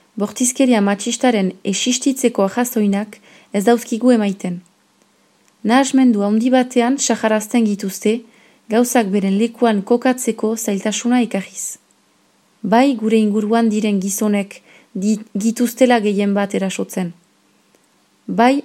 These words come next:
haiek dituztela bortizkeria matxistak erreproduzitzen eta norma kultural matxista bat iraun arazten. Gure inguruko gizonek erasotzen duten aldi oro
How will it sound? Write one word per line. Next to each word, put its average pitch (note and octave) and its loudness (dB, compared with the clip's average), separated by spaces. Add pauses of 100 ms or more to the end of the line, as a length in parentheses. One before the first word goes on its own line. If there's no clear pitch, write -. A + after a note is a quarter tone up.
(120)
haiek G#3+ 0
dituztela G#3+ 0
bortizkeria G#3+ -2
matxistak G#3 -2
erreproduzitzen G#3+ -2 (440)
eta G#3 0
norma A3+ 2
kultural G#3 -2
matxista G3+ -2
bat A#3 0 (340)
iraun A#3+ 4
arazten. G3 -4 (1300)
Gure A#3+ 4
inguruko C4 2
gizonek A3 -2 (400)
erasotzen C4 2
duten G#3 0
aldi G3 2
oro G#3 -2